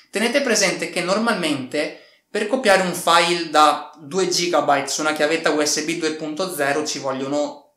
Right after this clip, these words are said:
cinque minuti più o meno. Su questa qui ce ne vogliono dieci barra un quarto d'ora, quindi giusto prendere l'idea appunto di quanto sia veloce. Comunque,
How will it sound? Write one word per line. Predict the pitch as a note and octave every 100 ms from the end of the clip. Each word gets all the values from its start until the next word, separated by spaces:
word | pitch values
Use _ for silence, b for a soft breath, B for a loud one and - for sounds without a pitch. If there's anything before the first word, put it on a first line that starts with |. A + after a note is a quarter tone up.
| _
cinque | - D3+ C#3 C#3+
minuti | C3 E3+ F3 D3+
più | C3+
o | C3
meno. | C3+ C3 B2+ b b b b b _
Su | - F#3+
questa | G#3+ G#3+ A#3
qui | G3+ F#3
ce | F3+
ne | F3
vogliono | D#3+ D3+ D#3+ E3 D#3 C#3+
dieci | D#3+ F3 F3 - F3
barra | D#3+ D3 D3
un | D3+ D3+
quarto | C#3 - D3+
d'ora, | C#3 C3 C3 C3
quindi | D3+ C#3+ C#3+
giusto | C#3+ E3 - F#3
prendere | E3 D#3+ E3 D#3+
l'idea | D#3+ D#3 D#3+ D#3+
appunto | D3+ E3+ D#3+ C#3+ D#3+ D3+ B B B -
di | F3 F3
quanto | E3+ E3 D#3
sia | D#3
veloce. | C3+ B2+ B2 A2+ - A#2+ - _ _ _ _ _ _ _ _ -
Comunque, | A3+ A3 - C#3+ B2+